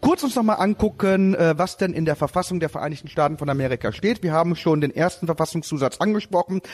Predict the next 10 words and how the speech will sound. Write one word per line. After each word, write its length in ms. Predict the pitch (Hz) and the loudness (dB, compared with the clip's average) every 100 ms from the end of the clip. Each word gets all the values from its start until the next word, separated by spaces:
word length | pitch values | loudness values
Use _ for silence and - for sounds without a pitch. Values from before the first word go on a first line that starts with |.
| - | -6
das 180 | 156 - | -4 0
Recht 180 | 156 139 | -2 -2
auf 120 | 127 | -2
Meinungsfreiheit, 680 | 139 202 202 - 175 170 165 | 0 2 2 0 0 0 -2
das 140 | 135 | -6
Recht 140 | 135 123 | -10 -10
auf 100 | - | -4
Glaubensfreiheit, 680 | 143 180 185 - 165 160 - - - | 0 0 -2 -2 2 2 0 -14 -6
das 280 | - 160 - | -2 -2 0
Recht, 260 | 165 196 | -2 -2